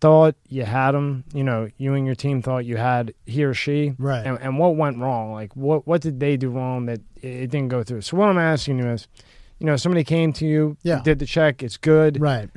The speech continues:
Speaker 1: Put them in the right direction.
Speaker 2: Yeah.
Speaker 1: And then they, they messed it up.
Speaker 2: So not everybody wants to do the deep work of figuring out what they want with their life. Some people just say, "I wanna make more money," <laughs> you know, "Go help me make more money. Help me save on taxes." And we could do that.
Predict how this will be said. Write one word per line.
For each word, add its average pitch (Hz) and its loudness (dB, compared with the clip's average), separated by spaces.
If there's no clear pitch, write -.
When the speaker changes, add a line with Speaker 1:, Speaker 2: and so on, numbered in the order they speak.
Speaker 1:
Put 180 4
them 170 2
in 156 0
the 147 0
right 143 4
direction. 139 0
Speaker 2:
Yeah. 180 2
Speaker 1:
And 135 -2
then 139 0
they, 131 -2
they 131 -6
messed 139 0
it 117 -2
up. 101 -6
Speaker 2:
So - -2
not 196 -2
everybody 196 0
wants 180 -4
to 160 -4
do 175 0
the 147 0
deep 151 0
work 143 -2
of 120 -4
figuring 135 -2
out 135 -2
what 135 -4
they 147 0
want 151 -2
with 123 -8
their 98 -10
life. - -16
Some 175 0
people 175 0
just 151 -2
say, 156 0
"I 156 0
wanna 175 2
make 175 4
more 160 4
money," 170 4
<laughs> - -6
you 175 4
know, 143 4
"Go 143 2
help 160 2
me 180 6
make 175 6
more 170 8
money. 170 4
Help 165 2
me 180 6
save 175 4
on 170 10
taxes." - 0
And 160 2
we 226 6
could - 0
do 185 8
that. 214 0